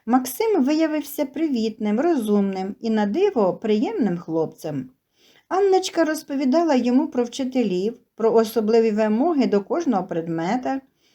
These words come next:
ділилася своїми зауваженнями і думками щодо завдань і шкільних проєктів. Здавалося, що Максиму приємне її товариство, бо навіть під час перерв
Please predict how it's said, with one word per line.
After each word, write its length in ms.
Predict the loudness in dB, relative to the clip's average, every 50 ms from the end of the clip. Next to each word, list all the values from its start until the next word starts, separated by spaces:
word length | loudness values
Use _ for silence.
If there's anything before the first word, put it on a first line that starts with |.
| _ _ _ _
ділилася 600 | 4 6 6 6 8 6 4 4 4 2 0 -2
своїми 540 | -2 -2 -2 0 0 2 2 2 2 0 0
зауваженнями 1080 | 0 0 0 0 -2 -2 -2 -2 -2 -2 -2 -2 0 2 2 2 2 0 -2 -4 -6 -8 -12 -18 -20 -20 _ -4
і 120 | -2 0
думками 680 | 0 2 0 0 -2 -2 0 0 0 2 2 2 2 0
щодо 580 | 0 -4 -6 -4 -2 0 0 2 0 0 0 -2 -4
завдань 680 | -4 0 0 0 0 0 -2 0 0 0 0 0 -4 -6 _
і 120 | -6 -6
шкільних 640 | -6 -6 -8 -8 -6 -4 -2 -2 -2 -2 -4 -6 -6
проєктів. 680 | -6 -2 -2 0 0 0 -2 -2 -6 -10 -10 -10 -10 -10 -14 _ _ _ _ _ _ _ _ _ _ _ _
Здавалося, 560 | -4 -2 2 4 4 4 4 2 2 0 -2 -2
що 220 | -2 -4 -2 0
Максиму 680 | 0 0 -2 -4 -8 -8 -4 -2 0 0 0 0 0 -2
приємне 560 | -2 -2 0 0 0 0 -2 0 2 2 2
її 320 | 4 2 2 0 0 -2 -2
товариство, 920 | -2 -2 0 0 0 2 2 0 0 -2 -6 -6 -2 0 0 0 -2 -4 -10 _ _ _ _
бо 140 | -2 0 2
навіть 360 | 2 4 4 2 0 0 -4
під 180 | -10 -12 -10 -2
час 300 | 0 2 2 2 0 -4
перерв 560 | -6 -6 -4 -2 0 0 0 2 0 -2